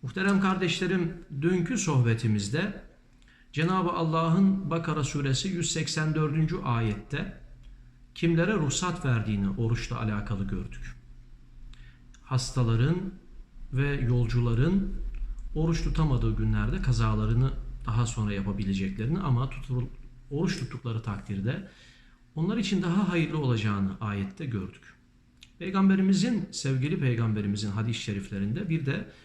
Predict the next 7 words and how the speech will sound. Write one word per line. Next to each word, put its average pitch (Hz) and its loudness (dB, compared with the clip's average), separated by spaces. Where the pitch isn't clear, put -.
kadınlarla 196 2
alakalı 123 2
bölümler 98 0
var. - -12
Kadın 214 0
özel 175 2
durumunda 110 0